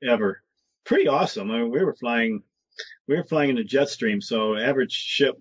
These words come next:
uh, average place is about thirty thousand feet, uh, for a, for a normal plane. We were flying at fifty thousand feet. I felt like a darn at-,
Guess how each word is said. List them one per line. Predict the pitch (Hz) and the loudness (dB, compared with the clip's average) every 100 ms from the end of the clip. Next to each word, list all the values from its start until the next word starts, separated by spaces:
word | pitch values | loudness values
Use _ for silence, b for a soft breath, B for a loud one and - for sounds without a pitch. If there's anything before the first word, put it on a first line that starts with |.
| 135 | -2
uh, | 120 110 104 b b b b b b | 0 0 -2 b b b b b b
average | 135 147 147 - - _ _ | -2 0 0 -4 -18 _ _
place | 143 147 135 - - B B B B _ _ _ _ _ _ _ | 0 0 0 -8 -16 B B B B _ _ _ _ _ _ _
is | 131 113 | -4 0
about | 117 110 - | 0 -2 0
thirty | 135 127 | 0 2
thousand | 120 123 117 107 104 - - | 0 0 2 0 -6 -6 4
feet, | 120 101 _ _ - | 4 4 _ _ -4
uh, | 113 107 101 - | -2 0 -4 -4
for | 117 | 0
a, | 104 117 - - - B B B B _ | 0 -2 -10 -20 -20 B B B B _
for | - | -2
a | |
normal | 113 117 110 | 2 4 2
plane. | - 123 113 | 0 0 2
We | 113 | 4
were | 131 | 2
flying | 123 120 113 107 | 0 -2 0 0
at | 101 - | -2 0
fifty | 131 - | 0 0
thousand | 113 107 104 107 | 0 0 0 -4
feet. | - 113 | -2 0
I | 117 | 0
felt | 131 | 0
like | 110 104 | 0 -2
a | |
darn | 92 107 107 | 0 0 0
at-, | 107 117 | -2 -4